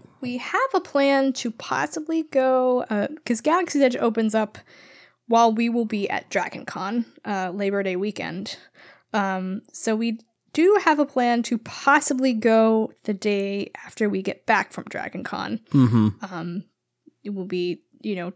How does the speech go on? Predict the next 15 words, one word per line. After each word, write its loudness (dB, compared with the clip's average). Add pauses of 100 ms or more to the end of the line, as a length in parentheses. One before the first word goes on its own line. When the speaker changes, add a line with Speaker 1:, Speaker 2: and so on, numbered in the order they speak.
(680)
Speaker 1:
taking -4
off -8
that -2
day -4
for 0
recovery. -2
So -2 (520)
depending 4
on 2
what -2
they 2
do 0
as -2
for, -2
uh, -2